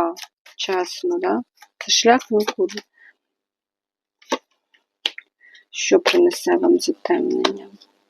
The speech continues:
Якось ви тут з-, оп-, будете оприділятись тим, що ви хочете.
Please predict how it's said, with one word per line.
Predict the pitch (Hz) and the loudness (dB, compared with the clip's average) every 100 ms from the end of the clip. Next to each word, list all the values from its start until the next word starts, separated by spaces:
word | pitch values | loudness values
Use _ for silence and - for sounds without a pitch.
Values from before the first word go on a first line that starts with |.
| _ _ _ _ - - - - - | _ _ _ _ -18 -16 -16 -16 -8
Якось | 196 208 220 247 - | 4 4 6 4 6
ви | 240 | 4
тут | 233 - 202 208 | 4 2 0 2
з-, | - | 2
оп-, | 208 - | 2 2
будете | 196 196 208 208 220 | 0 4 6 8 6
оприділятись | 208 202 196 202 202 180 - - | 6 2 4 6 6 4 -2 -8
тим, | 190 | -6
що | 190 202 | -4 -4
ви | 196 196 | -4 -4
хочете. | 190 185 - - - 202 | 0 0 0 -4 -6 -12